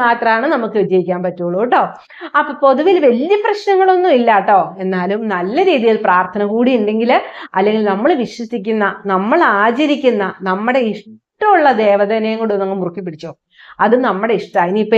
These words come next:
എന്തെങ്കിലും ആട്ടെ, ഇനി ദേവതയൊന്നും ഇല്ലാന്ന് വെക്കുക, വെറുതെ പോണ വഴിക്ക് ഒരു കല്ല് കണ്ടു, ഈ കല്ലിനെ എടുത്ത് വെച്ച് പൂജിക്കുന്നെങ്കിൽ പോലും അതിനെ നമ്മൾ അങ്ങോട്ട് മുറുക്കി പിടിച്ചോളുക. അവനവന്റെ ആചരണം അനുസരിച്ച്, അവനവന്റെ നിഷ്ഠ അനുസരിച്ചിട്ടുള്ള ആചരണ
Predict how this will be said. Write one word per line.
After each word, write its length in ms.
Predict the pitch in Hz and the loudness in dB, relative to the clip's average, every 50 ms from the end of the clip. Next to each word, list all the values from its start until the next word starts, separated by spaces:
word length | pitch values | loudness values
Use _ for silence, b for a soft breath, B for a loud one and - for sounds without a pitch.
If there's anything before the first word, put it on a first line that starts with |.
| 202 185 | 2 2
എന്തെങ്കിലും 480 | 196 208 240 247 269 269 285 294 285 262 | 2 2 2 2 4 4 4 4 4 4
ആട്ടെ, 180 | 233 220 233 226 | 4 2 0 -2
ഇനി 100 | 220 220 | -2 0
ദേവതയൊന്നും 640 | 208 208 196 196 214 220 262 294 302 262 254 254 254 233 | 2 4 4 4 4 4 4 4 4 2 2 2 2 2
ഇല്ലാന്ന് 360 | 214 214 226 240 240 262 254 214 | 2 4 4 4 4 4 2 0
വെക്കുക, 260 | - - 190 196 180 175 - - b b b b b b 175 190 | 0 0 2 2 2 0 -2 -8 b b b b b b 2 4
വെറുതെ 440 | 202 202 214 202 226 240 262 254 277 | 4 4 4 4 4 4 4 4 4
പോണ 240 | 262 240 233 254 262 | 4 4 4 4 4
വഴിക്ക് 240 | 247 226 226 220 240 233 | 4 4 4 4 4 2
ഒരു 80 | 233 240 | 4 4
കല്ല് 260 | 233 208 214 233 277 269 | 2 2 2 2 4 2
കണ്ടു, 180 | 240 220 214 220 | 2 2 2 2
ഈ 120 | 208 220 220 226 | 2 2 2 2
കല്ലിനെ 300 | 220 202 214 233 254 262 | 2 4 4 4 4 2
എടുത്ത് 220 | 240 240 - 254 226 | 2 2 2 2 0
വെച്ച് 160 | 202 208 - 214 - | 0 0 -2 -4 -2
പൂജിക്കുന്നെങ്കിൽ 600 | 190 185 190 214 202 220 220 220 214 220 226 220 214 | 0 0 0 0 -2 -2 0 2 2 2 0 0 2
പോലും 400 | 196 185 202 220 214 - - - B B B B B B | 2 4 4 4 4 2 0 -6 B B B B B B
അതിനെ 240 | 170 185 196 220 240 | -4 -4 -2 -2 -2
നമ്മൾ 240 | 233 202 190 196 202 | -4 -4 -2 -2 -2
അങ്ങോട്ട് 220 | 196 190 196 214 214 196 | -2 -2 -2 -2 -2 -2
മുറുക്കി 280 | 190 208 220 214 - - - | -2 -2 -2 -2 -4 -4 -4
പിടിച്ചോളുക. 400 | 320 185 180 - 185 180 180 180 | -6 -8 -4 -2 0 0 2 2
അവനവന്റെ 520 | 185 180 185 202 196 196 202 208 208 240 226 202 196 | 2 2 2 0 0 0 0 2 2 2 4 4 4
ആചരണം 360 | 202 202 220 220 226 240 233 220 | 2 2 0 0 0 0 0 0
അനുസരിച്ച്, 360 | 220 214 - 233 214 220 - | 0 0 0 0 0 2 2
അവനവന്റെ 420 | 226 226 220 247 262 285 320 330 339 254 | 2 2 2 0 0 -2 -2 -2 -2 -4
നിഷ്ഠ 220 | 226 226 - - 240 | -4 -6 -4 -2 -2
അനുസരിച്ചിട്ടുള്ള 760 | 220 208 202 208 214 202 214 214 202 196 202 208 214 262 339 B B B B B B | 0 0 -2 -2 -2 -2 -2 0 0 2 2 2 2 2 0 B B B B B B
ആചരണ 460 | 190 202 202 208 180 214 214 214 214 | 0 2 2 2 2 2 2 2 2